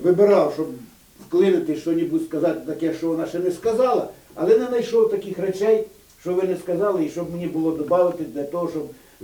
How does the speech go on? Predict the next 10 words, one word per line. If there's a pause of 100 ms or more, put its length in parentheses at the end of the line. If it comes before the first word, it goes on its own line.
звернення
наше (240)
дійшло (240)
до
тих
людей, (240)
які
знаходяться
за
кордоном,